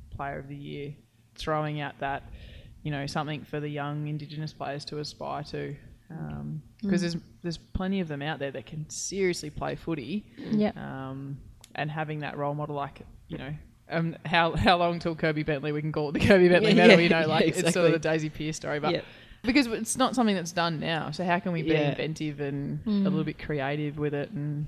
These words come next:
Speaker 1: you
Speaker 2: Yeah.
Speaker 1: know, open a new avenue to, to aspire towards?
Speaker 2: Mm.
Speaker 1: What do you reckon, Das?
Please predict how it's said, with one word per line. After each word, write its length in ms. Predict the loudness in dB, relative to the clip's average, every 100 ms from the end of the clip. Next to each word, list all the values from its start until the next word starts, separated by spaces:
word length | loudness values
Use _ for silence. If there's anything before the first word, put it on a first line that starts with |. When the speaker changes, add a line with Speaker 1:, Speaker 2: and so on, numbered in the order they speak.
| -8 -4
Speaker 1:
you 140 | -2
Speaker 2:
Yeah. 120 | -2
Speaker 1:
know, 120 | -6 -4
open 300 | 2 2 2
a 60 | -2
new 180 | -2 -2
avenue 480 | -2 -2 -2 -4 -6
to, 300 | -4 -6 -6 -14 -10
to 100 | -6
aspire 360 | -6 -4 -2
towards? 440 | -2 -2 -2 -4 -12 -12 -4
Speaker 2:
Mm. 280 | -2 -4 -8 -16 -20 -20 -20 _ _ _ _
Speaker 1:
What 120 | -6
do 40 | -4
you 60 |
reckon, 160 | 0 2
Das? 360 | 2 0 -2